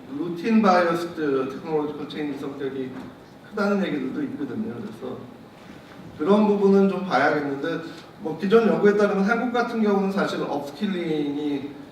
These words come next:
상당히 대다수라는 게 대부분의 연구고요. 근데 지금 이 이아이유 연구 자체는 한국만 본 게 아니니까 사실 업스킬링만 보는 거는 약간 그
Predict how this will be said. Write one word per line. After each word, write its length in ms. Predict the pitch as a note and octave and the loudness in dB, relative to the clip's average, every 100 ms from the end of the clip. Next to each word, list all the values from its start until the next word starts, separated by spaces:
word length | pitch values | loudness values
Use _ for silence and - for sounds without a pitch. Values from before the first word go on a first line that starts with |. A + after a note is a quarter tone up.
| - - | -20 -16
상당히 560 | D#3+ D3 C#3+ C#3 A#2 A2+ | -10 -6 -4 -2 -4 -4
대다수라는 640 | C3+ C#3+ C#3 C#3 B2+ B2 | -6 -6 -6 -6 -6 -4
게 240 | C#3 A#2+ - - - - - - - - | -2 -4 -4 -10 -18 -14 -8 -6 -8 -8
대부분의 400 | C#3 C#3+ D3+ D3+ | -6 -4 -2 -2
연구고요. 520 | B2 B2 A#2 - A#2 - - - - - - | -2 -4 -6 -10 -12 -14 -18 -20 -20 -20 -12
근데 460 | D3 D#3 D3+ C3 - - - - - - - | -4 0 0 0 -4 -10 -16 -20 -20 -18 -10
지금 580 | D#3 F3+ E3+ C#3+ - - - | -4 -2 0 0 -2 -6 -10
이 80 | C#3 | -8
이아이유 720 | C#3 E3 F3+ F#3+ F3 E3 D3 C3 | -6 0 4 4 4 0 0 0
연구 260 | C#3 D3 | 0 -2
자체는 580 | - - - C#3+ D3 C#3+ | -4 -6 -6 -6 -4 -4
한국만 420 | F3+ F#3+ G#3 G3 | -2 0 2 2
본 140 | D#3+ C#3 | 0 -2
게 60 | |
아니니까 760 | C#3 A#2 B2+ B2 - - B2+ - - - - - - | -2 0 0 -2 -6 -8 -8 -10 -14 -20 -20 -20 -12
사실 300 | C3 B2 C3+ A#2+ - - | -8 -6 -6 -6 -8 -8
업스킬링만 720 | C#3 C#3 G3+ F#3+ F3+ D#3 C#3+ | -10 -6 -2 0 0 -2 -4
보는 200 | C3+ C3 | -4 -4
거는 220 | B2+ B2+ A#2 | -2 -4 -4
약간 500 | B2+ B2 A2+ A2+ A2+ - - - - - - - - - | -8 -8 -4 -4 -6 -14 -18 -20 -20 -20 -20 -20 -20 -16
그 260 | G2 G#2 | -12 -12